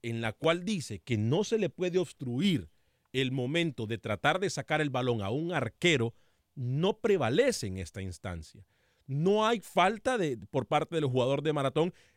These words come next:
y mucho menos hay posición adelantada, porque hay tres o cuatro jugadores del equipo Olimpia que están prácticamente al lado de Mengíbar, arquero del equipo,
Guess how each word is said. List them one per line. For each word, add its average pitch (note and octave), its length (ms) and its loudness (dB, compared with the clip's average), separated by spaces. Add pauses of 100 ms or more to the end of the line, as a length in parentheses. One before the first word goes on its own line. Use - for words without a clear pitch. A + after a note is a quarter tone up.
y G3 140 2
mucho F#3+ 360 0
menos F3 320 2
hay D#3+ 140 2
posición D3 560 -4
adelantada, E3 640 2 (300)
porque F#3 580 4
hay E3 220 2
tres E3 380 -2
o A#3 100 -6
cuatro E3+ 280 0
jugadores A2+ 680 0 (260)
del G2 240 -2
equipo C3+ 380 -2
Olimpia F#3 560 0 (320)
que C3+ 100 -4
están F#3 480 0 (160)
prácticamente D3 760 -4
al B2+ 60 2
lado B2+ 200 0
de D3 100 -2
Mengíbar, D3+ 500 -2
arquero C3 440 0
del A#2+ 160 -2
equipo, A2+ 440 -4